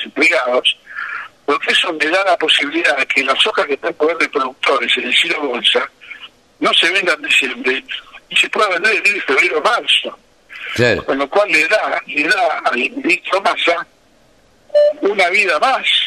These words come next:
Speaker 2: Sí, claro.
Speaker 1: Si se dan,
Speaker 2: El
Speaker 1: si se dan cuenta que queda muchas hojas pendientes para vender en el verano.
Speaker 2: Claro, le alarga la
Speaker 1: Puede
Speaker 2: vida.
Speaker 1: haber, anticipamos otra, puede haber un dólar soja tres en el
Speaker 2: Claro.
Speaker 1: verano.
Speaker 2: Sí, sí, sí, le alarga, le va estirando la vida, ¿no?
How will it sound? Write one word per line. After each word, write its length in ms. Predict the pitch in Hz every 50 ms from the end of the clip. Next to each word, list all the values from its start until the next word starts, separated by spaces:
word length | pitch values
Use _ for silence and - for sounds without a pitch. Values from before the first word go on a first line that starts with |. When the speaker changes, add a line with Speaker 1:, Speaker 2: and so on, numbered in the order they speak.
| - -
Speaker 2:
Sí, 420 | - - - - 160 165 151 117 101
claro. 280 | - 135 147 143 123
Speaker 1:
Si 60 | 104 90
se 40 | 90
dan, 120 | - - 123
Speaker 2:
El 100 | 123 -
Speaker 1:
si 120 | - 147
se 160 | - - 160 160
dan 100 | 160 160 -
cuenta 320 | - 196 202 - - 202 165
que 160 | 147 147 139
queda 240 | - 147 - 151 151
muchas 260 | - 170 - - 143 147
hojas 200 | 180 - - -
pendientes 500 | - 135 131 139 151 - - - 160 -
para 180 | - 135 135 139
vender 220 | 139 139 147 156 143 139
en 20 | 139
el 40 | 139
verano. 380 | 139 - - - - - - - -
Speaker 2:
Claro, 320 | - 139 160 160 143 123 107
le 140 | 98 104
alarga 400 | 107 113 117 131 151 160 156 139
la 100 | 120 113
Speaker 1:
Puede 180 | 127 156 170 151
Speaker 2:
vida. 100 | 123 92
Speaker 1:
haber, 180 | 82 - - - - _ _ _ _ _ _ _ _ _ _ - 262 - - 359
anticipamos 680 | 349 - 330 - - - - - 262 233 - - - 190
otra, 260 | - - - 147 - - _ _ _ _ _ _ _ _
puede 200 | - 202 202 196 190
haber 160 | 208 214 208
un 100 | 190 185
dólar 180 | 190 190 190 -
soja 260 | - 202 - 180 139 -
tres 240 | 214 220 180 - - - - - - _ _ _ _ _ - -
en 60 | 135
el 60 | 127
Speaker 2:
Claro. 220 | - 131 127 110
Speaker 1:
verano. 200 | 120 117 - - - - - - _ _
Speaker 2:
Sí, 220 | - - 151 165 143
sí, 180 | 113 156 160
sí, 300 | 117 110 139 143 139 - - - - -
le 120 | - 104 113
alarga, 420 | 110 113 123 135 143 156 147 135
le 160 | 113 98 101
va 140 | 107 120 131
estirando 460 | 131 127 - 139 131 131 139 147 139
la 100 | 120 110
vida, 360 | 113 131 139 123 98 82 80 82
¿no? 280 | 95 117 147 202 233